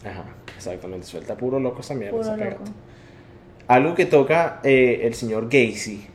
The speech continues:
Speaker 1: que es mejor conocido como, eh, ¿cómo se llama? El payaso de
Speaker 2: Eh, Pogo
Speaker 1: Pogo
Speaker 2: the
Speaker 1: the Clown.
Speaker 2: Clown o Patches the Clown.
Speaker 1: Patches the Clown.
Speaker 2: Que me
Speaker 1: Él
Speaker 2: imagino que los creadores de It se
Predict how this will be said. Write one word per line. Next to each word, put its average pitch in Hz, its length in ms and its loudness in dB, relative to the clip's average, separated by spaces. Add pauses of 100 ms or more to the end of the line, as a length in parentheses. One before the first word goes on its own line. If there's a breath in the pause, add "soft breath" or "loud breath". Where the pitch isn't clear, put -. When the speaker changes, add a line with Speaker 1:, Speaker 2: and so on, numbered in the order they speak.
(180)
Speaker 1:
que 107 120 -4
es 101 80 -8
mejor 113 160 -4
conocido 113 400 -4
como, 113 320 -4
eh, 98 340 -8
¿cómo 147 140 -10
se 151 80 -12
llama? 156 100 -8
El 127 60 -10
payaso 104 400 -8
de 220 560 -2
Speaker 2:
Eh, 226 140 -4
Pogo 240 560 0 (160)
Speaker 1:
Pogo 131 240 2
Speaker 2:
the 135 60 4
Speaker 1:
the 226 60 2
Clown. 233 200 2 (140)
Speaker 2:
Clown 240 160 -6
o 226 200 0
Patches 233 500 -6
the 220 100 -8
Clown. 190 480 -8
Speaker 1:
Patches - 360 -4
the 98 80 -10
Clown. 110 400 -6 (100)
Speaker 2:
Que 262 80 -4
me 254 60 2
Speaker 1:
Él 247 60 4
Speaker 2:
imagino 247 380 0
que 302 160 0
los 240 140 0 (200)
creadores 233 400 2
de 247 180 -4
It 240 260 -8
se 202 640 -6